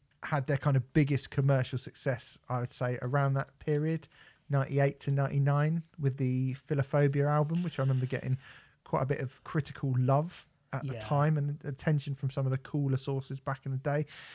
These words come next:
Speaker 1: Um, t-, because it was nineteen ninety-eight, because it was nineteen ninety-nine, because I was listening to Machine Head and, um, Slipknot and Type O Negative, well, probably wasn't listening to Type O Negative about then. I was probably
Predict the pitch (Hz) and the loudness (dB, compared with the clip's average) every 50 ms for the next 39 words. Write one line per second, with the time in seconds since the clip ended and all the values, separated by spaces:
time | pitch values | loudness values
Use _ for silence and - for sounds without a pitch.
0 | - - - - _ _ _ _ _ _ - 170 175 175 180 180 185 208 _ _ | -20 -20 -20 -20 _ _ _ _ _ _ 0 2 4 4 4 2 0 -2 _ _
1 | _ _ _ _ _ _ _ _ _ _ _ _ _ _ _ _ _ _ _ _ | _ _ _ _ _ _ _ _ _ _ _ _ _ _ _ _ _ _ _ _
2 | - - - - 175 165 - _ _ - 226 208 - - 254 262 240 226 202 156 | -20 -18 -14 -12 -12 -12 -12 _ _ -4 -4 -2 4 6 6 6 6 4 2 2
3 | 143 165 160 151 151 151 147 139 - 139 143 139 139 139 - - - - 139 147 | 4 4 4 4 4 4 2 2 2 0 2 2 2 0 0 -4 -4 -2 -2 0
4 | - 131 135 147 139 135 139 135 135 127 123 131 131 135 131 131 131 127 127 127 | 0 2 2 4 4 2 2 2 2 2 2 2 2 4 4 4 4 2 0 -2
5 | - - 139 156 147 135 135 131 131 - 131 127 - - 123 127 131 - - 139 | -4 0 2 4 4 4 2 0 0 0 -2 0 0 0 0 0 0 0 0 0
6 | 135 131 127 120 120 120 120 117 110 - - - 117 117 113 113 117 117 117 - | 0 2 0 0 -2 -2 -2 -4 -4 -6 -6 -6 -4 -4 -2 -2 -2 -4 -4 -6
7 | - _ - - - - _ _ _ _ _ _ _ _ - 127 120 117 113 110 | -10 _ -20 -20 -20 -20 _ _ _ _ _ _ _ _ -6 -4 -2 -2 -2 -2
8 | 113 113 110 104 - _ _ _ _ _ _ _ _ _ _ _ _ - - - | -2 -4 -4 -6 -8 _ _ _ _ _ _ _ _ _ _ _ _ -8 -6 -4
9 | - - 139 127 - - 117 113 110 104 - - 120 117 113 113 113 104 - - | -2 0 0 0 -2 -4 -6 -6 -6 -6 -8 -8 -8 -6 -6 -6 -8 -8 -12 -16
10 | _ _ _ _ _ _ _ - - 127 117 - 120 120 117 117 117 113 117 120 | _ _ _ _ _ _ _ -6 -4 -4 -4 -4 -4 -2 -2 -2 -2 -4 -6 -6
11 | 113 110 110 113 110 98 95 110 - _ - - 107 98 110 - 113 104 113 139 | -8 -8 -8 -6 -6 -6 -8 -8 -12 _ -14 -12 -10 -10 -10 -10 -10 -10 -10 -10
12 | 151 143 - 151 117 113 151 220 226 - - 135 107 107 104 107 - - 117 - | -8 -6 -6 -4 -4 -4 -4 -6 -6 -6 -8 -8 -6 -6 -8 -8 -8 -8 -8 -8
13 | - 120 143 143 - - 127 120 113 | -6 -6 -6 -6 -4 -4 -4 -4 -4